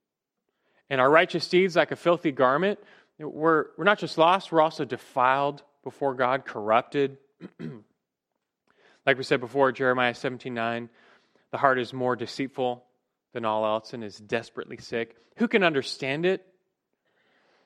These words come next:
You, of course, know Romans three nine through twenty, that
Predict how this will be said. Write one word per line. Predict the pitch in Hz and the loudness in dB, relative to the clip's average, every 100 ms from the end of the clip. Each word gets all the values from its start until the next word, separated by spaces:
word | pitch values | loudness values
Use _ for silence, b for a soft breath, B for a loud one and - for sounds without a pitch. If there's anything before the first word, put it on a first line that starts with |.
| _ _ _ _ _ _ - | _ _ _ _ _ _ -4
You, | |
of | 156 | -2
course, | - 151 139 | 2 2 2
know | 147 | 0
Romans | 135 147 143 123 | 4 4 2 -6
three | - 147 151 | -2 0 0
nine | 135 127 135 143 | 0 2 0 -2
through | 135 | -8
twenty, | - 147 143 127 | -10 -8 -6 0
that | 117 107 | 0 0